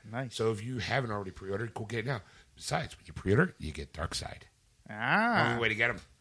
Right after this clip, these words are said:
Speaker 2: I'm
Speaker 1: Nice.
Speaker 2: like, "Yes." Can't wait, Ed. I cannot wait. So guess what?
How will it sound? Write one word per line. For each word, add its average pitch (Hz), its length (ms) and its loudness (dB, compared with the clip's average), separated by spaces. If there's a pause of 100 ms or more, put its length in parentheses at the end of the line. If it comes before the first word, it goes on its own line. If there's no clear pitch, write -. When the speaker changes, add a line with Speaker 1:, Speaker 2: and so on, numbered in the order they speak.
(480)
Speaker 2:
I'm 110 100 -10
Speaker 1:
Nice. 127 260 0
Speaker 2:
like, 101 80 -6
"Yes." - 680 2 (460)
Can't 196 260 4
wait, 202 220 4
Ed. 180 180 2
I 151 140 -2
cannot 208 500 0
wait. 185 240 0
So 139 200 2
guess 160 220 -2
what? 190 220 0